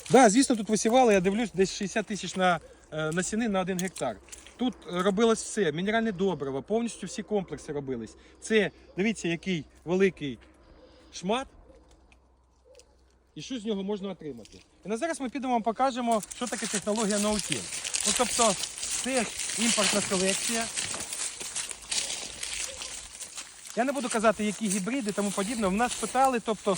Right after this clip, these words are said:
що, хто був попередник. Дивіться, тут реально була, е, рихлення, тобто на цьому полі. Зараз покажемо, як виглядає наш наутіл. Тобто, для, е, порівняння ви повинні це знати. Тобто,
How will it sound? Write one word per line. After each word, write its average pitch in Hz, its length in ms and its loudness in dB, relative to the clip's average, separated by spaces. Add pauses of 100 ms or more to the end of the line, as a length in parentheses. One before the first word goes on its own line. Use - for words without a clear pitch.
(120)
що, 220 140 0
хто 254 220 -4
був 220 140 -2
попередник. 208 580 0
Дивіться, 202 360 -2
тут 269 160 0 (440)
реально 202 480 6
була, 180 380 6 (520)
е, 156 480 4
рихлення, 151 480 0 (140)
тобто 165 280 2
на 170 80 4
цьому 165 220 0
полі. 107 300 -4 (560)
Зараз 277 160 6
покажемо, 233 480 6
як 233 120 6
виглядає 196 640 6 (380)
наш 196 320 4 (380)
наутіл. 180 420 4 (260)
Тобто, 139 400 -2 (320)
для, 175 260 10 (380)
е, 160 260 6
порівняння 254 680 6
ви 185 120 6
повинні 226 320 6
це 208 160 0
знати. 160 420 4
Тобто, 104 300 -6